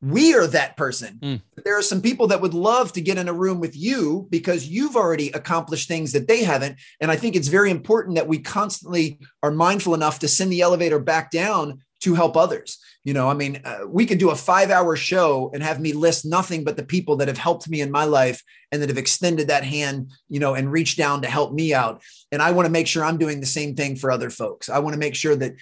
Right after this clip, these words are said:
Speaker 1: that I'm cognizant of the fact that a lot of people have helped me live this enjoyable life, and I wanna be that person for someone else. So we wanna make sure we're looking in both directions. You know, we're on the climb and we're looking for people that can help pull us up,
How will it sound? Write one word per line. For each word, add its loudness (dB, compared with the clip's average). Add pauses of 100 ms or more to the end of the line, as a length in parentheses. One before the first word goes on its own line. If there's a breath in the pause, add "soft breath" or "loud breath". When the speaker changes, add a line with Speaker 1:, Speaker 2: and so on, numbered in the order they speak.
(220 loud breath)
Speaker 1:
that 0
I'm 2
cognizant 0
of -6
the -6
fact 0 (140 soft breath)
that 2
a 0
lot 2
of 0
people -2
have 0
helped -2
me -6 (260 loud breath)
live 2
this 0
enjoyable 2
life, 0 (240 soft breath)
and -4
I 2
wanna -2
be -4
that -2
person -4
for -10
someone -4
else. -4
So 0
we 2
wanna 2
make 0
sure 0
we're 0
looking -4
in -4
both 0
directions. -4 (240 loud breath)
You -2
know, 2
we're 2
on 6
the -2
climb 0
and -10
we're 2
looking -2
for -6
people -2
that 2
can -8
help -2
pull 0
us 2
up, 2